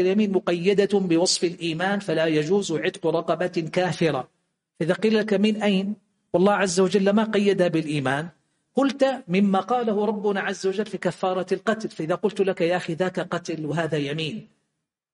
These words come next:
قلت لي: "القاعدة هكذا، إذا اختلف نصان مطلق ومقيد واتحدا في الحكم،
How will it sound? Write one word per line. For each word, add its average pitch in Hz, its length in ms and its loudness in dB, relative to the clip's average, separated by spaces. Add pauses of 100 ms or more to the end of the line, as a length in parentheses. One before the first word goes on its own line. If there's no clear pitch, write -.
(120)
قلت 220 280 0
لي: 180 360 0
"القاعدة 165 560 0
هكذا، 151 680 -4 (580)
إذا 165 140 -2
اختلف 180 480 -2
نصان 170 600 0
مطلق 175 340 -6
ومقيد 160 800 -4
واتحدا 175 880 0
في 170 140 -4
الحكم، 208 540 0